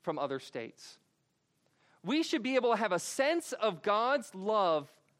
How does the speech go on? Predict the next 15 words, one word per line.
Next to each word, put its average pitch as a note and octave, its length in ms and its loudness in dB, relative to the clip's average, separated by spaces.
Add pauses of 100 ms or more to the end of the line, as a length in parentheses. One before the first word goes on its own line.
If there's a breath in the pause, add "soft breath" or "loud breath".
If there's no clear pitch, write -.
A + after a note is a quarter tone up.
(1040)
for G3 160 0
them G#3+ 400 -2 (580)
and F#3+ 140 0
a F3 80 4
love G#3+ 400 0
for G#3+ 120 0
them G#3 220 0
because F3+ 300 -6
they're G3+ 240 -2
our E3 100 0
brother D#3+ 560 -2 (240)
and D3+ 100 -12
sister D3+ 460 -6
in D3+ 160 -12
Christ. C#3 560 -8